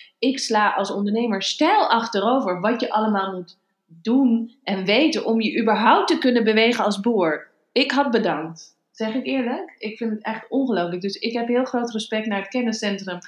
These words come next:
wat wij hier aan tafel hebben en waar we nu zitten. Ehm, maar is het dan ook mogelijk, en ik heb dus Boy ook eerder horen zeggen van: het zou zo fijn zijn als je dus ook met, zeg maar, mensen met kennis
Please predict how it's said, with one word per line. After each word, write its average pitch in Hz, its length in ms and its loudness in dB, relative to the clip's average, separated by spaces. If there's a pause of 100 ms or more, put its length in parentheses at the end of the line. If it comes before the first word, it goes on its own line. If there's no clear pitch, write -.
(380)
wat 208 140 -4
wij 208 120 0
hier 196 120 0
aan 190 120 -2
tafel 226 380 0
hebben 226 320 -2 (420)
en 202 160 -2
waar 214 240 2
we 208 60 2
nu 202 180 2
zitten. 226 460 -2 (540)
Ehm, 233 460 0 (380)
maar 254 400 0
is 339 180 0
het 392 140 -2
dan 277 320 2
ook 247 220 0
mogelijk, 196 600 2
en 208 320 -4 (180)
ik 214 120 -6
heb 220 120 -2
dus 202 160 -4
Boy 214 200 2
ook 190 140 -2
eerder 254 180 0
horen 226 140 0
zeggen 214 240 -4
van: 208 220 -4 (340)
het 214 140 4
zou 311 200 2
zo 262 160 2
fijn 269 340 2
zijn 208 520 -2 (200)
als 269 200 0
je 269 80 0
dus 233 220 0
ook 233 240 0
met, 214 420 -2 (320)
zeg 214 160 -6
maar, 208 160 0
mensen 254 300 4
met 220 180 0
kennis 226 560 -2